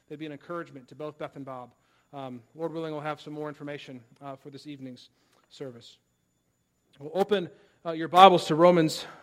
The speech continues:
chapter, uh, six, uh, starting in the first verse.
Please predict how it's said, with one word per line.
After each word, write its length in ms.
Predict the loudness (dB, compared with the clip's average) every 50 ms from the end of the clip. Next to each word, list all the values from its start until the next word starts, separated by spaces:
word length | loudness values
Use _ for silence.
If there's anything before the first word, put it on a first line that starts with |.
| -20 _ _ _ _ _ _ _ _ _ -2
chapter, 540 | 8 10 10 10 10 8 4 4 4 2 -2 -4 0
uh, 160 | 0 0 0
six, 560 | 0 4 6 6 6 6 2 -4 -10 -10 -12 -16 -20 -20 -20 -20 _ -2 -2
uh, 60 | 0
starting 280 | 6 10 10 10 10
in 60 | 8 4
the 60 | 2
first 300 | 4 4 4 4 4 -2
verse. 380 | -6 -6 -6 -8 -12 -14 -16